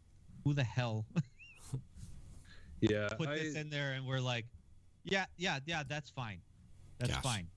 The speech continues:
Speaker 3: It's fine.
Speaker 1: It's
Speaker 3: Uh,
Speaker 1: fine.
Speaker 3: so
Speaker 2: Yeah. I think Sea of Thieves definitely got snubbed for best ongoing
Speaker 1: Ongoing,
Speaker 2: game,
Speaker 1: yep.
Speaker 2: though.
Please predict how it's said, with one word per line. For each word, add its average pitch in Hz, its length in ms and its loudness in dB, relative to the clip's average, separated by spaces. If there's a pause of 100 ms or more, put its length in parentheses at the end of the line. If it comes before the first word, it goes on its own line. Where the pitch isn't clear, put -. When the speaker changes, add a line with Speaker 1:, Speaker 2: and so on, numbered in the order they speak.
(840)
Speaker 3:
It's 131 240 4
fine. 165 340 4 (920)
Speaker 1:
It's - 160 -4
Speaker 3:
Uh, - 40 -4
Speaker 1:
fine. 101 260 2 (440)
Speaker 3:
so 117 420 2 (380)
Speaker 2:
Yeah. 101 300 -2 (800)
I 113 100 6
think 110 260 2
Sea 107 240 2
of 92 120 0 (240)
Thieves 98 460 2
definitely 92 420 0
got 95 260 0
snubbed 92 520 -2
for 92 420 2
best 92 400 -2
ongoing 90 600 0
Speaker 1:
Ongoing, 90 200 0
Speaker 2:
game, 92 240 4
Speaker 1:
yep. 98 100 8
Speaker 2:
though. 92 80 8